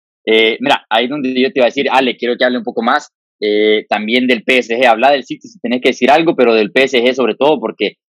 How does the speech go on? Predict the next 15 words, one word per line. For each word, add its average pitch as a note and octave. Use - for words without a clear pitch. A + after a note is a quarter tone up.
puede D3
que C3+
recupere B2+
a C3+
Marquinhos, E3+
pero B2
probablemente C3
va A#2+
a B2
salir B2
otra A#2+
vez B2
con A2+
Dagba C3
en, G#2+